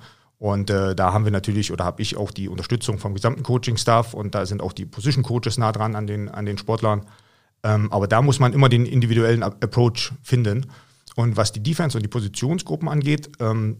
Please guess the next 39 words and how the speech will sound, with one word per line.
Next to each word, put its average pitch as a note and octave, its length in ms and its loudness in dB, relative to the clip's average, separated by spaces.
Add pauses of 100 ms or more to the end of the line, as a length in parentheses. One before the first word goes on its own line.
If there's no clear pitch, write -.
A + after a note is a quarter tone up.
da G#2+ 540 2 (440)
versuche A2+ 300 0
ich G#2 80 -2
immer, G#2 420 0
äh, G2+ 200 0
Defense-Ziele C#3 1040 -2
zu - 140 -8
kommunizieren, E3 580 0
die G#2+ 200 -2
wirklich G#2+ 240 -2
für A#2 80 -4
die A2 100 0
gesamte G2+ 340 -2
Gruppe F3 480 -4
gelten. D#3 420 -2 (280)
Und A#2 120 -4
dann A#2 100 4
hat B2+ 120 4
jede B2+ 160 6
Positionsgruppe C3 1040 2
ihre A#2 220 2
eigenen A2+ 300 2
Ziele. F#2 360 -6 (480)
Und G#2+ 240 -2
das G2+ 120 2
versuche B2+ 260 0
ich - 80 0
immer A#2 160 0
recht A2 240 -2
eng D3+ 160 -2
zu D3+ 120 0
halten. C#3+ 220 2
Das A2+ 140 -2
heißt, A2+ 200 -2
das G#2+ 120 -2
sind G#2 140 -4
zwei A2+ 360 0 (160)
bis G#2+ 180 -8
drei, C3 340 0